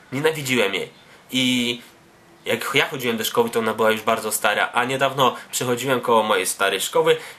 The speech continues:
i zaczepiłem jakąś młodzież, pytając się, te-, czy ta pani nadal tu uczy, i okazuje się, że ona jeszcze tam uczy i do dzisiaj straszy. Więc no, to jest nasz problem tutaj,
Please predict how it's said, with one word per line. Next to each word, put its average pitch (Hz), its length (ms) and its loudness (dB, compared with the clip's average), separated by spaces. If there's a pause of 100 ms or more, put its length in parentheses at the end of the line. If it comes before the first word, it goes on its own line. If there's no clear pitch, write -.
i 202 100 -2
zaczepiłem 190 520 0
jakąś 113 360 -4
młodzież, 113 340 2
pytając 113 460 -2
się, 113 100 -8
te-, - 120 -8
czy - 160 -8
ta 110 100 0
pani 110 240 -2
nadal 110 260 -2
tu 113 160 -4
uczy, 113 260 -2
i 104 140 -2 (160)
okazuje 110 400 -2
się, 110 140 -2
że 113 120 -2
ona 110 180 2
jeszcze 120 320 2
tam 117 240 0
uczy 127 300 0
i 120 80 2
do 120 120 2
dzisiaj 117 300 -2
straszy. - 480 -2 (920)
Więc 113 380 0 (220)
no, 147 280 2
to 151 100 0
jest 131 180 4
nasz 123 220 0
problem 135 480 2
tutaj, 120 440 0